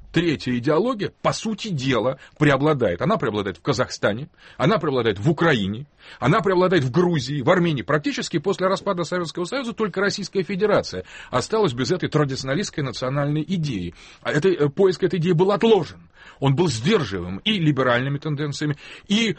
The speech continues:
многоконфессиональным, полиэтническим характером нашего общества. Но против этой тенденции невозможно долго бороться. Сейчас мы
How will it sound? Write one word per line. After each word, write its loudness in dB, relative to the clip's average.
многоконфессиональным, 2
полиэтническим -2
характером -2
нашего -4
общества. -10
Но 4
против -2
этой -8
тенденции -2
невозможно 0
долго 0
бороться. 0
Сейчас -6
мы -4